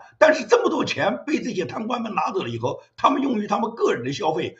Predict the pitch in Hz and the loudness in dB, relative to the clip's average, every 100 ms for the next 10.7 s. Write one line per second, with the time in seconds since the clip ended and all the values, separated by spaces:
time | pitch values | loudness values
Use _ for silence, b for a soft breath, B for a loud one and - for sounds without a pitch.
0 | _ - 240 240 240 220 147 139 180 185 | _ -2 2 2 0 -6 -10 -10 -6 -6
1 | 113 175 180 208 - - 139 180 - - | -6 -8 -12 -10 -10 -10 -8 -8 -10 -14
2 | - 302 - - - b b 254 339 - | -2 0 0 -4 -12 b b -2 0 4
3 | 427 277 277 202 98 117 226 269 233 208 | 4 4 2 2 0 0 0 0 -4 -8
4 | 175 - 165 - - 226 - 120 254 196 | -10 -8 -8 -8 -12 -10 -10 -10 -8 -4
5 | 160 - 101 143 123 b b 139 180 220 | -4 -4 -6 -8 -10 b b -4 -2 -4
6 | 247 240 190 165 - 175 156 - - - | -6 -2 0 0 -2 0 -2 -4 -10 -6
7 | 349 - 277 196 165 208 - - 135 120 | -6 -6 -8 -4 0 0 -2 -6 -10 -12
8 | B B 147 - - 415 - 269 - - | B B -2 0 0 0 0 -4 -6 -12
9 | - - - - _ _ - 370 277 226 | -10 -8 -8 -12 _ _ 2 4 4 0
10 | 220 180 170 120 - - | -2 -4 -8 -8 -10 -8